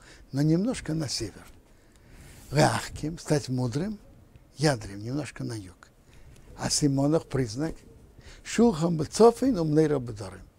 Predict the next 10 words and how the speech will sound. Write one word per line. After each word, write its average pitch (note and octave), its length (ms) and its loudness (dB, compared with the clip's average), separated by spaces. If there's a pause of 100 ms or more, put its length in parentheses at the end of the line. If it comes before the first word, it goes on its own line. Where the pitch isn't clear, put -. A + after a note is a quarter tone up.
(540)
Стол F#3+ 300 2
был D#3 180 4
на D#3 140 0
севере, B2 480 -2 (320)
это B2+ 180 -8
символ C#3 360 -2
царства, - 500 -8 (280)
символ C3+ 340 2
богатства. A#2 680 -8 (640)
<laughs> A#2+ 80 -6